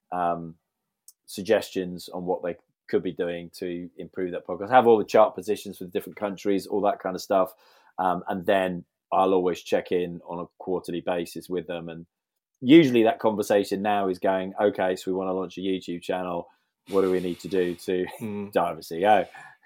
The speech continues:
Speaker 1: <laughs> And then it's expectations, you know.
Speaker 2: Yeah. Okay, so that leads me on nicely to the next question then. What is the best way to stand out when creating a podcast or YouTube channel, I guess, for that matter?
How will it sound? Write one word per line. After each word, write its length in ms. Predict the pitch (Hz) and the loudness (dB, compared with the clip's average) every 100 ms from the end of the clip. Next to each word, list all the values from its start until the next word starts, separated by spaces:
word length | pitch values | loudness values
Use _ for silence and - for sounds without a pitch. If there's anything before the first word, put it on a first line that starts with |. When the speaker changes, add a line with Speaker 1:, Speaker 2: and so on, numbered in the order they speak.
| _ _ _ _ - | _ _ _ _ -2
Speaker 1:
<laughs> 400 | 160 - 170 - - - | -2 4 4 4 -12 -2
And 100 | 139 | 4
then 80 | 135 | 4
it's 100 | 135 | 6
expectations, 840 | 127 - 120 127 127 120 101 92 | 4 6 6 10 8 8 0 0
you 100 | 107 | 0
know. 200 | 101 90 - _ _ _ - | 0 -2 -10 _ _ _ -10
Speaker 2:
Yeah. 280 | 104 101 98 _ _ _ _ _ _ _ _ _ _ _ _ _ _ _ _ _ - | -4 -4 -4 _ _ _ _ _ _ _ _ _ _ _ _ _ _ _ _ _ -8
Okay, 360 | 127 117 110 117 | -2 4 6 4
so 320 | - 113 113 - | 2 2 2 0
that 120 | 127 | 0
leads 240 | 131 120 113 | 4 2 4
me 80 | 113 | 2
on 140 | 107 | 4
nicely 300 | 107 107 101 | 4 2 -4
to 60 | 98 | -6
the 60 | |
next 120 | 87 | -6
question 320 | - 104 - 95 | -6 -8 -6 -4
then. 260 | 92 92 _ _ _ _ _ _ _ _ _ _ _ _ | -4 -8 _ _ _ _ _ _ _ _ _ _ _ _
What 280 | 131 123 120 | -2 2 2
is 100 | 120 | 2
the 80 | 101 | 2
best 260 | 110 101 | 2 2
way 100 | 107 | -2
to 60 | 95 | -4
stand 380 | - 104 95 95 | -4 0 0 0
out 240 | 95 95 | -2 -2
when 300 | 101 92 90 - - | -4 -4 -6 -12 -18
creating 340 | - 98 95 | -4 -4 -4
a 60 | 90 | -6
podcast 680 | 95 90 95 90 - - - | -8 -6 -4 -4 -6 -20 -6
or 380 | 104 92 90 _ _ - | -4 -2 -6 _ _ -16
YouTube 320 | 92 - 95 | -14 -12 -14
channel, 240 | - 90 90 | -12 -12 -10
I 40 | |
guess, 340 | 92 90 - - | -10 -12 -16 -14
for 80 | 92 | -12
that 160 | 90 | -10
matter? 320 | 90 - 90 | -12 -12 -18